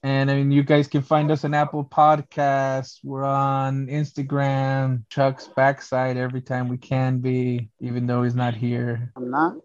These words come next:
Speaker 1: Not here, here. Like, you know what I mean?
Speaker 2: Oh, but I'm there, there. Not
Speaker 1: You're in
Speaker 2: here.
Speaker 1: my heart. You're in my
Speaker 2: There.
Speaker 1: heart.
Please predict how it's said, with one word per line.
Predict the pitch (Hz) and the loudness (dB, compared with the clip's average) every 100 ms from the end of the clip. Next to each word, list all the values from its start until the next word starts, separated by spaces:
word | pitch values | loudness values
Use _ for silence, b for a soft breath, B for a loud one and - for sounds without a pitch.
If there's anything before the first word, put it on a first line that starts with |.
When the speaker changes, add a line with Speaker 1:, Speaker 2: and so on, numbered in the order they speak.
| _ | _
Speaker 1:
Not | - 220 | -2 -2
here, | - 135 190 | 2 6 6
here. | 147 117 107 113 143 | 6 2 0 0 0
Like, | 127 113 _ | 0 -4 _
you | 127 | -4
know | 127 | -2
what | 131 | 0
I | 131 | 0
mean? | 151 170 165 - | 2 0 -2 -8
Speaker 2:
Oh, | 127 120 | -6 -6
but | 127 123 | -6 -2
I'm | 131 131 | 0 0
there, | 139 135 | 0 -2
there. | 123 120 - _ _ _ _ _ _ _ _ | -4 -10 -20 _ _ _ _ _ _ _ _
Not | 170 170 | 4 6
Speaker 1:
You're | 156 | 8
in | |
Speaker 2:
here. | 156 170 | 8 8
Speaker 1:
my | 131 | 6
heart. | 160 131 - - | 4 2 -2 4
You're | 226 - | 10 12
in | |
my | 165 | 12
Speaker 2:
There. | 127 | 8
Speaker 1:
heart. | 180 226 165 | 6 6 4